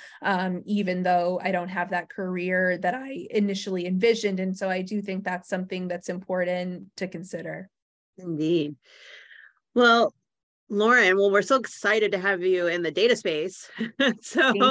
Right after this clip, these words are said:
Speaker 1: I'm happy to
Speaker 2: so
Speaker 1: be here.
Speaker 2: speaking of, you know, how do, um, people solicit services from Steampunk? How do they, you know, connect with you? And, and most importantly, how do they find your book?
Speaker 1: Yes. So you can find my book by going to pragprog dot com.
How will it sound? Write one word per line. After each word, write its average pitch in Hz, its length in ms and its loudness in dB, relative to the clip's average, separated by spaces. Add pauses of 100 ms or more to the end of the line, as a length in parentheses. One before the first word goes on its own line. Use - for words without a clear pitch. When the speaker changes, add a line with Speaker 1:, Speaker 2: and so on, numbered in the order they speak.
(140)
Speaker 1:
I'm 214 760 -2
happy 202 160 -4
to 262 40 6
Speaker 2:
so 240 140 2
Speaker 1:
be 196 220 -6
here. 185 220 -8 (540)
Speaker 2:
speaking 285 480 -4
of, 220 340 0
you 214 80 -2
know, 196 220 -4
how 240 300 2
do, 220 540 4
um, 175 480 -6 (140)
people 202 340 0
solicit 185 440 -4
services 180 440 -4
from 170 180 -6
Steampunk? 240 880 2
How 196 320 -2
do 190 100 0
they, 175 240 0
you 180 140 -4
know, 160 100 -6
connect 180 320 -8
with - 160 -6
you? 247 300 4
And, 214 320 2
and 196 280 0 (280)
most 165 180 2
importantly, 160 360 0
how 170 180 0
do 170 80 -2
they 165 100 0
find 156 240 -8
your 135 120 -6
book? - 300 -12 (760)
Speaker 1:
Yes. 226 520 -2
So 226 220 4
you 226 180 4
can 320 220 -2
find 330 160 -2
my 330 160 -2
book 233 220 -4
by 226 100 0
going 214 240 -2
to 208 160 -6
pragprog 208 920 -2
dot 226 280 -2
com. 190 580 -4